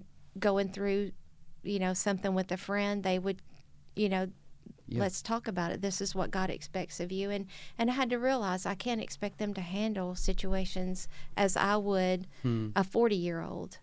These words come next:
Speaker 2: Who's saved.
Speaker 1: Yeah.
Speaker 2: <laughs>
Speaker 1: You know, at that time, you know, in my forties, this is what I would say, but
Speaker 2: Yeah.
Speaker 1: no, they're fifteen.
Speaker 2: Yeah.
Speaker 1: That they're not, they don't have that wisdom or experience, but let me share with you
Speaker 2: Amen.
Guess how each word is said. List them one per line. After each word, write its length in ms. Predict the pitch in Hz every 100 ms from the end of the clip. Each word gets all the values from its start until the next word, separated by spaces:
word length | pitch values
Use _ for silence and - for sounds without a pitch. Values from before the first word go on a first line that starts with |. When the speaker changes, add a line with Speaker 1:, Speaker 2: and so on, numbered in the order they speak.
| -
Speaker 2:
Who's 180 | 113 95
saved. 480 | - 104 107 - - -
Speaker 1:
Yeah. 240 | 202 190 175 -
Speaker 2:
<laughs> 140 | 95 -
Speaker 1:
You 100 | 226
know, 120 | 208
at 160 | 208 214
that 200 | 214 -
time, 320 | 214 208 208
you 80 | 202
know, 240 | 202 202 190 -
in 180 | 208
my 160 | 196 190
forties, 680 | 190 208 226 196 196 190 - - - - -
this 180 | 233 269
is 120 | 202
what 160 | 180 165
I 180 | 185
would 200 | 240 160
say, 420 | - 156 135 - 170
but 340 | 180 190 160 -
Speaker 2:
Yeah. 320 | - 80 71 71 - - - - -
Speaker 1:
no, 220 | 196 175
they're 140 | 180
fifteen. 680 | 180 185 180 - 185 151 139
Speaker 2:
Yeah. 220 | 160 78
Speaker 1:
That 320 | 71 120 69 190
they're 140 | 202
not, 180 | 202 190 190 -
they 120 | 202
don't 160 | 196
have 220 | 180 208 202
that 140 | -
wisdom 380 | 196 190 190 185
or 100 | 180
experience, 680 | - - 226 233 185 - -
but 200 | 185 -
let 160 | 208 -
me 80 |
share 320 | 196 - 196 170
with 200 | 175 110
you 260 | 113 110 92
Speaker 2:
Amen. 340 | 87 80 76